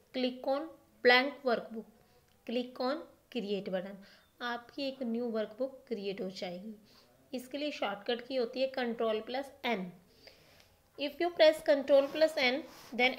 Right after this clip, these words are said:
automatically it creates a new workbook। You know, by default there will be three worksheets in the workbook। एक वर्कबुक में by default three worksheets होती हैं।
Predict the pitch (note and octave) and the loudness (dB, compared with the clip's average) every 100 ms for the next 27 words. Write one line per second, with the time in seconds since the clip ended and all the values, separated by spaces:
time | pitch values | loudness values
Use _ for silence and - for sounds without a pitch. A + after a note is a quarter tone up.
0 | B3 B3 B3 B3+ C4 C4 C4 A3+ A3+ A3+ | 0 0 2 2 4 2 2 2 4 2
1 | - D4 A4+ - - - A3+ A3+ A#3+ E4 | 2 2 2 -4 -16 -8 -2 2 6 4
2 | A#4 - - - - A#3 G3 F#3 F#3 - | 2 -8 -20 -20 0 2 2 0 -10 -10
3 | - - _ C4+ E4+ G#4 A4+ - - A3+ | -18 -20 _ -2 2 2 -2 -10 2 6
4 | A#3 B3 B3+ D#4 - D4 D#4+ - - - | 8 8 6 2 8 8 8 4 -12 -20
5 | _ B3 C4 C#4 C#4 C4+ E4 - - D#4 | _ 6 8 10 8 2 -2 -8 -10 0
6 | E4+ D4 A#3 G#3 - B3 - C4+ E4+ - | 0 4 2 2 -2 -4 2 2 2 -2
7 | - _ _ - G#3 G3+ - G3+ F#3+ - | -14 _ _ -6 -2 -2 -2 -8 -10 -14
8 | - - _ - D4 F4 - - _ _ | -20 -20 _ -2 0 0 -6 -20 _ _
9 | _ _ _ _ _ B3+ C4+ C4 - - | _ _ _ _ _ 2 2 0 -10 -6
10 | C#4+ A#3+ A3 A3 B3+ C4 C4+ C#4 - - | 0 4 4 4 2 4 2 2 -10 -12
11 | - E4 C#4 A3 F#3+ - G3+ - F#3+ F#3+ | -4 0 2 2 0 -8 -10 -10 -12 -12
12 | G#3 G3+ | -12 -10